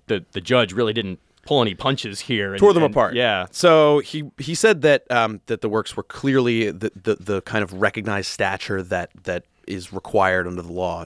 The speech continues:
Speaker 2: um, and that
Speaker 1: And that
Speaker 2: by
Speaker 1: was just because of, like, the historic place in the community and
Speaker 2: Well,
Speaker 1: stuff,
Speaker 2: uh,
Speaker 1: or?
Speaker 2: you, I mean, Five Points was featured in ads. It was featured
Speaker 1: Right,
Speaker 2: in,
Speaker 1: okay.
Speaker 2: in T V, in movies, in all sorts of other things, and yes, in, in the community. So it
Speaker 1: Mm-hmm.
Speaker 2: was,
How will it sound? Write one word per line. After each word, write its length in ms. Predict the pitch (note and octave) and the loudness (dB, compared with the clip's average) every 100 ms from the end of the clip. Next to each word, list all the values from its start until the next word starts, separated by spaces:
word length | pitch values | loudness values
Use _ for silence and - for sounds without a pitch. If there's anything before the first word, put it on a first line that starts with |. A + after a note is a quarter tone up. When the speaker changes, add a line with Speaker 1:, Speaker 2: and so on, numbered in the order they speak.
| _ | _
Speaker 2:
um, 300 | G#2 F#2+ F#2 - - - _ | -6 -6 -6 -14 -20 -20 _
and 220 | A2 G#2 | -4 0
that 140 | G2 - _ _ _ - - _ - - | -2 -4 _ _ _ -20 -20 _ -16 0
Speaker 1:
And 100 | D3 | 4
that 60 | |
Speaker 2:
by 60 | A2+ | 4
Speaker 1:
was 100 | D3+ | 4
just 180 | D#3 - | 0 -2
because 280 | C3 C#3+ | -2 0
of, 100 | B2+ | 0
like, 160 | B2 A#2 | 0 0
the 80 | B2+ | 0
historic 580 | B2 - - A#2 A#2 - | -2 -4 0 2 0 -2
place 300 | - A2+ - | -6 -6 -2
in 100 | A#2 | -4
the 100 | G#2 | -4
community 680 | - - F#2 G2 C#3+ E3 F#3+ | -6 -12 -8 -4 -4 -4 0
and 80 | G3 | 4
Speaker 2:
Well, 240 | G3 F3+ F3+ | 6 6 2
Speaker 1:
stuff, 200 | D#3+ C#3 | -4 -4
Speaker 2:
uh, 40 | |
Speaker 1:
or? 100 | A#2 | -4
Speaker 2:
you, 100 | G#2+ _ - - | -4 _ -20 -14
I 80 | - | -4
mean, 140 | D3 C3 | -4 -2
Five 280 | - A#2+ | 0 0
Points 300 | - C#3 A#2 | 0 -4 -4
was 240 | A#2 A2+ - | -2 -2 -2
featured 380 | - A2 A2+ F#2+ | -8 -6 -4 -4
in 160 | F#2+ - | -6 -2
ads. 460 | C3 D3 D3+ C3+ | 0 2 2 0
It 80 | B2 | -4
was 140 | A2 | -6
featured 340 | - A#2+ - G#2+ | -6 -6 -4 0
Speaker 1:
Right, 180 | D3 G#2 | 0 0
Speaker 2:
in, 180 | G2+ | 2
Speaker 1:
okay. 360 | D#3+ F#2+ A2 G2 | 2 0 -4 -4
Speaker 2:
in 140 | F#2+ | -4
T 240 | - - G#2 | -8 -8 -2
V, 320 | C#3 D#3+ C#3 | 2 2 2
in 100 | G#2+ | 2
movies, 400 | B2+ D3+ B2+ A2+ | 2 4 0 -2
in 80 | B2+ | 0
all 100 | D3+ | 0
sorts 280 | - B2+ A#2+ | 2 -2 0
of 60 | |
other 120 | A2+ G#2 | -2 -2
things, 280 | A#2+ A2+ - | -4 -4 -2
and 420 | C#3 C#3+ C3+ A#2+ | 2 4 2 -4
yes, 340 | B2 A#2+ - - | 0 0 0 -8
in, 200 | A#2 A2+ | -6 -4
in 160 | A2+ | -4
the 60 | G#2+ | -4
community. 440 | - B2+ C3+ A2+ | 0 2 2 0
So 220 | G#2+ D#3 C3+ | 0 4 4
it 40 | |
Speaker 1:
Mm-hmm. 60 | C#3+ | 4
Speaker 2:
was, 200 | C3 | 0